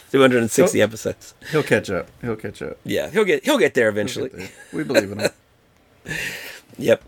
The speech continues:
Speaker 1: I've come around on him, though. Like, uh, I didn't like him at first when he came out to do the, the five minutes of wrestling talk that we <laughs> sometimes
Speaker 2: Yeah.
Speaker 1: do. 'Cause when, when he kept being pushed, like, pushed to be the,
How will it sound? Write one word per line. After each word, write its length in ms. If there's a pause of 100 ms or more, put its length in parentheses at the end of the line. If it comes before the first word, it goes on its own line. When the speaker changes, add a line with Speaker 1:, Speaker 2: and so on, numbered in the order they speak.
(380)
Speaker 1:
I've 120
come 160
around 220
on 60
him, 160
though. 160
Like, 240
uh, 300 (360)
I 60
didn't 200
like 180
him 80
at 160
first 320
when 80
he 160 (140)
came 180
out 240 (200)
to 120
do 180
the, 100
the 180
five 200
minutes 220
of 60
wrestling 320
talk 240
that 80
we 180 (380)
<laughs> 400
sometimes 440
Speaker 2:
Yeah. 100
Speaker 1:
do. 140 (760)
'Cause 180
when, 220
when 120
he 60
kept 160
being 180
pushed, 380
like, 240
pushed 300
to 80
be 180
the, 260